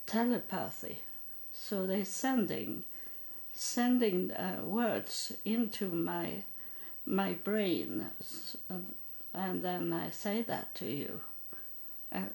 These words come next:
because they don't have their voice. The spirit have not a voice, and, um, uh, it's, um, of course, God ha-,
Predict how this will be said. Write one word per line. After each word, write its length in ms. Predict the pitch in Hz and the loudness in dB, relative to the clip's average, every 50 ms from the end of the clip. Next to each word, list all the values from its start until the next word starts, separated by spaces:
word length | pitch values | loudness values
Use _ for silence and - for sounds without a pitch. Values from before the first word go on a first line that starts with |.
| - 180 180 - - - 214 | -6 -6 -6 -6 -8 -6 -6
because 420 | 196 185 - - 214 190 185 - | -6 -4 -2 0 0 0 0 -2
they 240 | - - 208 220 214 | 0 2 2 4 2
don't 380 | 196 - 190 202 196 175 165 - | 2 2 2 2 2 0 0 0
have 460 | 214 226 233 220 180 - - - - | 2 2 4 4 2 2 0 -2 -4
their 360 | - - - - - - - - 160 | -4 -4 -2 -2 -4 -4 -4 -4 -2
voice. 680 | 160 165 - - - 180 - - - - - - - - - - - - - - - - - - - - - | -2 -2 -2 -2 -4 -4 -6 -6 -8 -6 -6 -6 -6 -8 -8 -10 -10 -10 -10 -10 -10 -10 -10 -10 -10 -8 -6
The 80 | - 190 | -4 -4
spirit 640 | - - - - 233 226 226 220 208 202 214 214 - - | -4 -4 0 2 4 4 6 6 4 2 0 -2 -6 -4
have 320 | - 214 226 240 214 175 160 | -2 0 0 0 0 0 -2
not 280 | 170 180 180 185 - - - | 0 -2 -2 -2 -4 -6 -4
a 100 | 185 190 | -4 -2
voice, 760 | 190 190 240 277 240 151 - - - - - - - - - - - - - - - - - - - - - - - - - - - - - - - - - | 0 2 2 2 2 2 0 -2 -4 -6 -8 -8 -8 -8 -8 -10 -10 -10 -10 -10 -10 -10 -10 -10 -10 -10 -10 -10 -10 -10 -10 -10 -10 -10 -10 -10 -8 -4 0
and, 360 | 208 214 202 185 185 185 196 | 4 4 4 4 4 2 2
um, 400 | 190 180 170 165 190 175 170 165 - - - - - - - - - - - - - - - - - - - - - - - - - - - - - - - | 2 2 2 2 0 -2 -4 -6 -8 -10 -10 -10 -10 -10 -10 -10 -10 -10 -10 -10 -10 -10 -10 -10 -10 -10 -10 -10 -10 -10 -10 -10 -10 -10 -10 -10 -10 -10 -8
uh, 60 | - - - - - - - - - - 52 - - - - - - - - - - - - 220 - - - - | -8 -8 -8 -8 -8 -8 -8 -8 -8 -8 -8 -8 -10 -8 -8 -8 -8 -8 -8 -8 -8 -8 -8 -8 -8 -8 -8 -6
it's, 460 | - 190 202 202 208 202 - - - 220 | -2 2 4 4 4 4 2 -2 0 2
um, 420 | 202 190 185 175 - - - - - | 2 2 2 2 0 0 -2 -2 -2
of 240 | - 196 208 208 - | -2 -2 -2 -2 2
course, 560 | - 254 247 233 - - - - - - - - - - - - - - - - - - - - - - - - 196 196 | 4 6 6 6 4 2 -4 -4 -6 -6 -8 -10 -10 -10 -10 -10 -10 -10 -10 -10 -10 -10 -10 -10 -10 -8 -4 -4 -2 2
God 340 | - 220 226 226 220 214 | 4 6 6 6 6 4
ha-, 380 | 196 185 196 202 214 214 208 208 | 4 2 0 2 2 0 0 -2